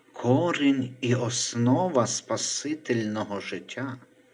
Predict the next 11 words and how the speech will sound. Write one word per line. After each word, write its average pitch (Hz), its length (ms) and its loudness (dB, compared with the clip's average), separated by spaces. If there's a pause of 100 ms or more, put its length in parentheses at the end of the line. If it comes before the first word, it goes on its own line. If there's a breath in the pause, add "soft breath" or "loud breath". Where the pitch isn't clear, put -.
(720 loud breath)
то 104 140 -4
нехай 107 420 0
ніхто 113 500 -2
не 135 180 4
прикриває 113 1200 0
такими 113 520 -4
словами 113 760 -2 (340 loud breath)
своєї 117 800 2
ледачості 110 1040 -2
до 104 180 -4
молитви. 101 760 -10